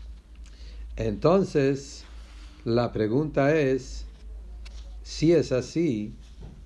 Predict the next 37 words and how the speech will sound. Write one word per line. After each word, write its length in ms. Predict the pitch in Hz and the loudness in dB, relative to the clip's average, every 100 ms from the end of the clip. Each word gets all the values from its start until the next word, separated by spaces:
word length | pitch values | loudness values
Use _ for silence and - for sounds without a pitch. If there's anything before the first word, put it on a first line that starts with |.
| - | -6
ese 260 | 127 139 139 | -2 0 0
perush 380 | - 120 143 139 | 2 2 2 0
no 120 | 127 | -2
se 120 | 127 | 0
entiende 420 | 120 117 139 131 | -2 0 2 2
por 180 | - 113 | 0 0
diferentes 520 | 110 101 113 123 123 | 0 0 0 0 -2
motivos. 600 | 101 101 101 92 - - - - - - - | -2 -4 -4 -4 -6 -12 -16 -20 -18 -16 -4
Número 360 | 131 156 135 131 | 2 4 6 6
uno, 380 | 151 110 98 - | 4 0 -2 -6
si 240 | - 147 | -2 2
es 180 | 160 131 | 4 2
así, 460 | 113 - 131 107 92 - - - - - | -4 -2 -2 0 -2 -10 -18 -18 -18 -10
que 280 | - 107 110 | 0 2 2
eso 240 | 135 139 135 | 2 0 2
es 40 | |
lo 100 | 107 | 0
que 120 | 107 101 | 0 0
Rashi 460 | 113 127 123 98 | 2 0 -2 -6
quiere 240 | - 113 113 | 0 0 0
explicar 640 | - - 95 120 120 101 | -2 -4 -2 0 0 0
con 140 | 98 | -4
las 80 | 87 | -4
palabras 380 | 90 101 120 98 | -2 0 0 0
Shabbat 340 | 104 101 110 | -2 0 0
la 80 | 107 | 0
Hashem, 420 | 104 - 143 117 117 - - - - - - | -2 0 0 0 -4 -14 -18 -18 -16 -12 0
¿Por 240 | 104 95 | 2 2
qué 180 | 87 123 | 2 2
Rashi 340 | 110 117 - 117 | 4 2 0 -2
no 120 | 110 | 0
lo 160 | 104 | 0
dice 460 | 101 135 - 104 101 | 0 -2 0 -2 -2
antes 600 | - 123 147 110 98 92 | 0 0 0 0 -2 -2
en 120 | 101 | -2
la 160 | 95 92 | -2 0
Torá, 460 | 104 123 135 107 | 0 2 0 -2